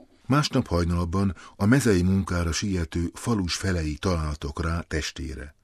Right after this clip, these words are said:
Arccal a föld felé borulva, jobb kezében a rózsafűzérrel találtak rá,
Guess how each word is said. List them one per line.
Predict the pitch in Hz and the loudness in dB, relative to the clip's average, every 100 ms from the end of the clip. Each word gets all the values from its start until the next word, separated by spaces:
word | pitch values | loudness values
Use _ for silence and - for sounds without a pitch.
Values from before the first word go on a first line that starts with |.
| _ - - - - | _ -20 -20 -20 -4
Arccal | 101 95 - 101 85 | 0 0 -2 0 0
a | 78 | 0
föld | - 110 107 | 0 0 0
felé | - 98 95 | 0 0 0
borulva, | 90 95 92 90 87 85 - - - - | 0 0 0 -2 -2 -4 -6 -16 -10 4
jobb | 131 - | 4 4
kezében | 95 98 90 87 | 0 2 2 0
a | 87 | 0
rózsafűzérrel | 95 110 80 78 87 78 85 82 82 | 2 2 2 -4 -4 -2 -2 -2 -4
találtak | 78 87 78 69 - 71 90 | -2 -2 -2 -4 -8 -6 -4
rá, | 87 92 | -2 -2